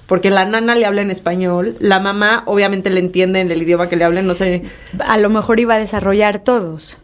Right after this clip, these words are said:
Speaker 1: Ajá,
Speaker 2: ¿no?
Speaker 1: probablemente.
Speaker 2: Pero un bebé puede identificar si es otro idioma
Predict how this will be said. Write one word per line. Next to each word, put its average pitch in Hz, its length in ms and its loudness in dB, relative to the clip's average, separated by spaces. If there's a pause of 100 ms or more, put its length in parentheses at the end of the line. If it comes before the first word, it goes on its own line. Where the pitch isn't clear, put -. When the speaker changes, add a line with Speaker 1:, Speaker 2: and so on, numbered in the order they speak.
Speaker 1:
Ajá, 214 180 -6 (180)
Speaker 2:
¿no? 208 220 2
Speaker 1:
probablemente. 202 600 -4
Speaker 2:
Pero 220 200 4
un 254 180 4
bebé 262 440 2 (100)
puede 220 280 0
identificar 196 1120 -2 (280)
si - 240 0
es 208 200 0
otro 220 320 0
idioma 202 680 0